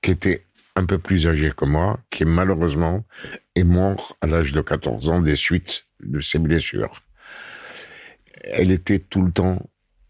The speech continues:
avec le sourire. Tout le temps, tout le temps, tout le temps. Tous les gens qui ont connu ma maman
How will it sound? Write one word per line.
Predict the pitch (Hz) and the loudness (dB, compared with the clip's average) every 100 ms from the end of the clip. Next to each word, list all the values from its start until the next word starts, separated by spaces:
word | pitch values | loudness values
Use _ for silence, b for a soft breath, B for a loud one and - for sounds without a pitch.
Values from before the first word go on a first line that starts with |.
| - | -4
avec | 78 78 - | 0 0 0
le | 67 | -4
sourire. | - - - - - _ _ - | -2 -4 -6 -10 -16 _ _ -4
Tout | 87 | 0
le | 71 | 0
temps, | - 71 - _ _ | 0 -2 -4 _ _
tout | 73 | -2
le | 65 | -2
temps, | 71 65 78 | -2 -2 -4
tout | - | -10
le | - | -8
temps. | 98 | -8
Tous | - 107 | 0 2
les | 104 | 4
gens | 107 | 0
qui | 85 92 | 0 -2
ont | 82 | 0
connu | 87 92 | 2 2
ma | 90 | 2
maman | 82 80 87 98 | 2 0 0 -2